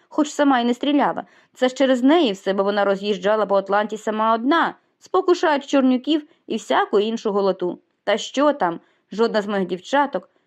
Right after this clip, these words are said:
"Я вас попрошу не говорити таких слів про мою близьку родичку", сухо зауважила Мелані.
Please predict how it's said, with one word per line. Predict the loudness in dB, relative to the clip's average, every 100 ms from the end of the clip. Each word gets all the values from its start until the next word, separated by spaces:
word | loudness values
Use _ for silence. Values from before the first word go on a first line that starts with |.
| _ _ -6
"Я | 0 0
вас | 0
попрошу | -2 0 2 0 -2
не | -2
говорити | 0 0 2 0
таких | -4 -8 -10
слів | -6 -6
про | -4 -4
мою | -4 -4
близьку | -6 -2 0
родичку", | 0 0 -6 -10 -10 _ _ _
сухо | _ -4 -2 0
зауважила | 0 0 -2 -2 -4
Мелані. | -2 -4 -6 -10